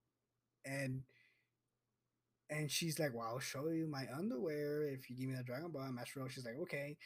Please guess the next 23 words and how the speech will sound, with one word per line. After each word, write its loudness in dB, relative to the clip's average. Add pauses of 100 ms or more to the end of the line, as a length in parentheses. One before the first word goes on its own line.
(180)
So -2
she 2
picks 8
up 6
her 10
shirt, 10 (360)
and -2 (380)
she -4
doesn't 12
have 8
no 6
underwear 6
on, -2
so -4
she's, -2
she's 0
basically 4
showing 0
her -2
stuff 2
to 0
Master -2
Roshi, -2